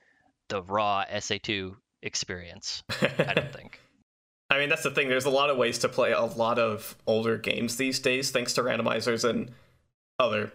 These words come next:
Speaker 2: types of mods, especially since a lot of them are exceedingly simple to set up on, like, Steam releases.
Speaker 1: Yeah.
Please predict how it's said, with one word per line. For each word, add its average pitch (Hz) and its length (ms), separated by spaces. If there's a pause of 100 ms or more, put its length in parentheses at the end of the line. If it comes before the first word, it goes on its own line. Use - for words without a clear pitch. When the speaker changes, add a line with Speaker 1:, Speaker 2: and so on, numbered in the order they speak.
(140)
Speaker 2:
types - 260
of 113 140
mods, 110 320
especially 135 320
since 139 180
a 123 60
lot 113 180
of 110 80
them 110 140
are - 400 (1300)
exceedingly 143 720
simple 143 380
to 135 80
set 135 240
up 156 160
on, 120 160
like, 110 180
Steam 120 340
releases. 143 680 (540)
Speaker 1:
Yeah. 98 220